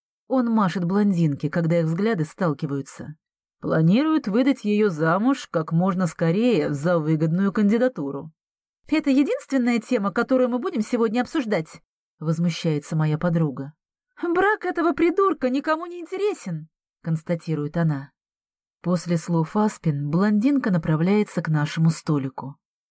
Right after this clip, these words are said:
Она порхает над травой, и это выглядит завораживающе. «Вителия!» приветствует ее Дина.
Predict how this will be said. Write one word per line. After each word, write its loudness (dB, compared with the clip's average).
Она 2
порхает 0
над 0
травой, 0
и 4
это 2
выглядит 0
завораживающе. 0
«Вителия!» 2
приветствует 2
ее 6
Дина. 0